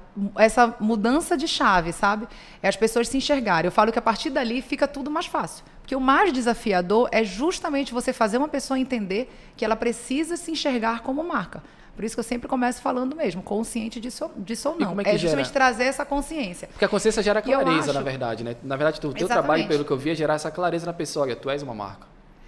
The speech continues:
Speaker 2: Te vende assim, te posiciona assim.
Speaker 1: É, mas tu sabes que a, a, eu, eu digo assim, que antes da pandemia, a gente já vinha trabalhando aí, já tava muito forte a humanização dentro dos relacionamentos, dentro dos processos, dentro das empresas. Isso já era uma coisa muito forte. A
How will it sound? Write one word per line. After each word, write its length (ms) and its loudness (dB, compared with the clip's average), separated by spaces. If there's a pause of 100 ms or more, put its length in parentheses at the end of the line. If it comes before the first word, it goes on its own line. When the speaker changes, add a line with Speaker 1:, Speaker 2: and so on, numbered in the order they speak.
Speaker 2:
Te 120 -6
vende 280 -2
assim, 140 -4
te 100 -10
posiciona 500 -2
assim. 260 -10 (460)
Speaker 1:
É, 140 -4
mas 140 -4
tu 80 -10
sabes 340 -4
que 140 -6
a, 500 -2 (100)
a, 380 -4
eu, 140 -2
eu 140 -4
digo 200 -4
assim, 240 -4
que 240 -6
antes 260 0
da 120 0
pandemia, 480 -4
a 20 0
gente 180 -6
já 120 4
vinha 240 -2
trabalhando 480 2
aí, 80 2
já 100 -4
tava 140 -2
muito 160 -6
forte 340 2
a 20 6
humanização 720 0 (240)
dentro 320 -4
dos 120 -8
relacionamentos, 720 -2
dentro 220 -10
dos 120 -12
processos, 560 -4
dentro 200 -10
das 200 -4
empresas. 480 -8
Isso 120 -8
já 100 0
era 80 2
uma 100 -2
coisa 200 -6
muito 220 -10
forte. 400 -10
A 380 -2